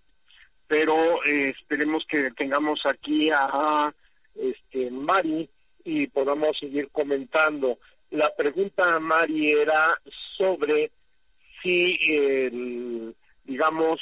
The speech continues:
eh, hay alguna pro-, una proyección o algún,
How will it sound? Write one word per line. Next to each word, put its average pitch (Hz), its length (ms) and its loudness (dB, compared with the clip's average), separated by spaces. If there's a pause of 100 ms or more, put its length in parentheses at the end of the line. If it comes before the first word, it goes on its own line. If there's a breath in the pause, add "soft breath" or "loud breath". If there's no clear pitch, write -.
(100)
eh, 143 280 -2
hay 156 280 2
alguna 170 460 0
pro-, 131 280 -4
una 185 300 0
proyección 143 840 -4
o 139 300 2
algún, 160 640 -4